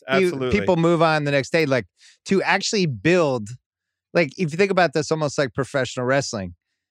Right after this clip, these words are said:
Speaker 1: they've been able to build this, to build this Brock Lesnar type in seemingly invincible character that you can still kinda get. Cantlay the, the, that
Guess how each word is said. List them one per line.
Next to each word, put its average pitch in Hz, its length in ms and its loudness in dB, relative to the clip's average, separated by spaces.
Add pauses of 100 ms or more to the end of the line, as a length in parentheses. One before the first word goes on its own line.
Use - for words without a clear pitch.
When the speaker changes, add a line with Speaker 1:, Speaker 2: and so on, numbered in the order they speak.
(640)
Speaker 1:
they've 180 240 2
been 180 140 4
able 190 200 2
to 170 80 2
build 143 380 0
this, 139 200 -4 (460)
to - 80 -6
build 170 340 2
this 143 160 0
Brock 156 420 0
Lesnar 151 500 0
type 131 320 0 (480)
in 156 180 2
seemingly 190 800 0
invincible 156 580 0
character 170 560 0
that 123 200 -2
you 156 100 0
can 170 160 -2
still 190 300 0
kinda 180 320 -2
get. 180 380 0
Cantlay 175 580 -2 (640)
the, 185 160 2 (140)
the, 165 360 0 (120)
that 196 200 2